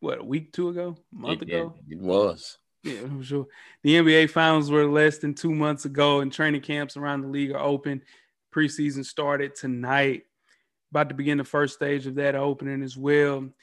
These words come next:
Speaker 1: In less than two weeks, the N B A will begin the twenty twenty twenty-one N B A season. For real, it's nuts, man. With the twenty-one N B A season less than two weeks ago,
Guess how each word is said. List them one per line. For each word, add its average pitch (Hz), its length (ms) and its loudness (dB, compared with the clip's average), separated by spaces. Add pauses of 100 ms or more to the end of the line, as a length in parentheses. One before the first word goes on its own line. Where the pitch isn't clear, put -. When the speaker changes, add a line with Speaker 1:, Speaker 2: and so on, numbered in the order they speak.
(220)
Speaker 1:
In 180 140 6
less 226 260 6
than 185 220 -4
two 220 320 -2
weeks, 196 480 -4
the 151 120 -6
N 160 100 -2
B 156 180 0
A 180 260 -2 (260)
will 147 60 -12
begin 143 300 -2
the 143 80 -4
twenty 165 340 -2
twenty 165 320 0
twenty-one 147 500 4
N 147 140 2
B 139 140 0
A 139 120 0
season. 135 480 -2 (180)
For 120 140 -12
real, 143 360 -4
it's - 160 -20
nuts, 120 600 -16
man. 117 220 -18 (640)
With 175 140 4
the 185 80 -4
twenty-one 196 640 4
N 180 160 0
B 180 160 0
A 175 160 4
season 170 500 -4
less 160 220 -2
than 156 140 -8
two 170 140 -4
weeks 160 220 -6
ago, 151 300 -2